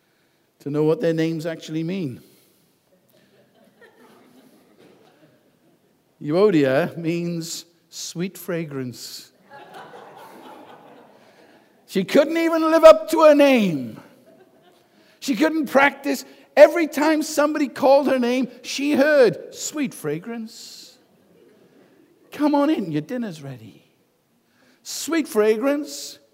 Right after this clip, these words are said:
Time to put things away and get to bed.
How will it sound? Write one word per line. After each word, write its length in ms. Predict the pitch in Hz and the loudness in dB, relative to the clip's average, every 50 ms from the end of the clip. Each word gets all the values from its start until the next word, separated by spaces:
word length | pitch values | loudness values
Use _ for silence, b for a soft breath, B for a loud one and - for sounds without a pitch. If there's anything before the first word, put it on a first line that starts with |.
| _ _ _ _ _ _ _ _ _ _ _ _ _ _ _ | _ _ _ _ _ _ _ _ _ _ _ _ _ _ _
Time 360 | - 147 143 147 151 160 151 | -10 -6 -4 -4 -4 -4 -4
to 100 | 175 160 | -6 -6
put 200 | - 196 180 - | -6 -8 -8 -8
things 300 | - 196 196 196 180 196 | -10 -10 -10 -8 -8 -8
away 300 | 208 214 240 254 254 240 | -8 -6 -6 -6 -6 -8
and 100 | 226 190 | -6 -6
get 200 | 190 190 190 - | -8 -8 -8 -10
to 60 | 226 | -12
bed. 460 | 196 240 247 254 247 233 269 - - | -8 -6 -6 -6 -6 -8 -12 -16 -20